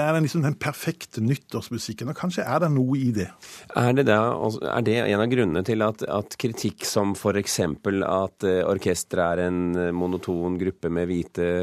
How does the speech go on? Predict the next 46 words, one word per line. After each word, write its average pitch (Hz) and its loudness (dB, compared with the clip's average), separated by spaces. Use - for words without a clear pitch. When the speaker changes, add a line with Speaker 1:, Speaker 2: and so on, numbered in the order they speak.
Speaker 2:
østerrikske 92 -2
menn, 95 0
eh, 90 0
at, - -4
at, 92 0
at, 98 -6
at 113 -2
den 90 2
kritikken 107 -2
ikke 107 -2
biter? 101 -6
Speaker 1:
Det - -20
kan 170 -4
tenkes, 156 -2
og 170 0
så 160 4
er, 90 -4
må 113 -4
man 185 2
tro 156 -2
at - -4
det, 165 -4
så - -4
må 147 -2
man 185 2
se - -4
det 139 0
sånn 143 -2
at 117 0
dette - -2
er 123 -4
faktisk 143 -2
et 117 -4
av 135 4
de 135 4
få 143 2
virkelig 120 -4
selvstyrte 123 0
orkestrene. 147 2
Det 104 4
er 113 2
musikerne 170 4
selv 214 2
som 147 0
driver 156 2
orkestret, - -2